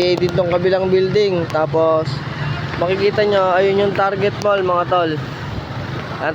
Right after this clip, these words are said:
Target Mall, oh. So nag-request po, ah, kahit anong parts daw. Yan, degreaser po yung dala natin. Ah,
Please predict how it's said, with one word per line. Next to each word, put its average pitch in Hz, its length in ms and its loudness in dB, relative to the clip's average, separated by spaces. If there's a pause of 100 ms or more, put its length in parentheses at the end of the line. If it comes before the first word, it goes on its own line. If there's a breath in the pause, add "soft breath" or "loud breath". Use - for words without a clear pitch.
Target 151 320 -2
Mall, 160 320 0
oh. 131 80 2
So 175 160 -2
nag-request 202 560 2
po, 220 160 4 (240)
ah, 156 160 0
kahit 170 240 0
anong 185 240 0
parts 180 320 -4
daw. 180 160 2
Yan, 175 320 2
degreaser 196 480 2
po 202 160 6
yung 202 160 4
dala 196 320 4
natin. 190 400 4 (1400)
Ah, 113 480 2